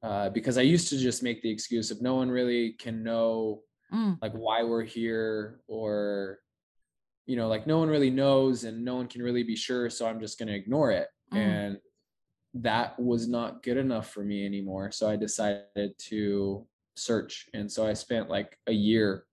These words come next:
Speaker 1: of just reading on different religions and,
Speaker 2: Mm-hmm.
Speaker 1: uh, just doing, you know, a lot of,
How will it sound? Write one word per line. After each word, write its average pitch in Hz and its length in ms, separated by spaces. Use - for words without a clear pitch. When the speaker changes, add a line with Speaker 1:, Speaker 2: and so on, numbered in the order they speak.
Speaker 1:
of 101 260
just - 400
reading 117 400
on 110 160
different 110 300
religions 131 720
and, 101 200
Speaker 2:
Mm-hmm. 101 100
Speaker 1:
uh, 95 380
just 151 240
doing, 156 380
you 170 180
know, 131 260
a 135 60
lot 123 320
of, 123 240